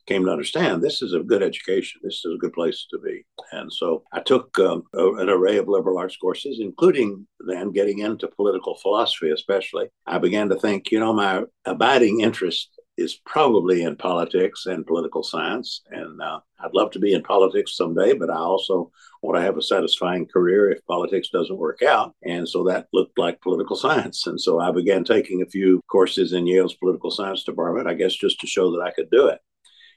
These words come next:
And, uh, when the time came, I, I was admitted into the P H D program in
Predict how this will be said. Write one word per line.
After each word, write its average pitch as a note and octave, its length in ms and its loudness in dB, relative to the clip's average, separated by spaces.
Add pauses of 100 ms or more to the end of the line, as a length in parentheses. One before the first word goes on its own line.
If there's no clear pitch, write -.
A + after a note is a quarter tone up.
(140)
And, E2+ 420 -2
uh, E2 80 4
when E2+ 140 2
the E2+ 180 -4
time G#2+ 160 0
came, F#2 300 0
I, F2+ 420 -2
I F2 100 -4
was D#2 180 -2
admitted F2 400 2
into E2 320 -4
the F2 80 -6
P F2 180 -4
H D#2+ 160 -10
D D#2+ 80 -10
program D#2+ 400 -10
in D#2 80 -20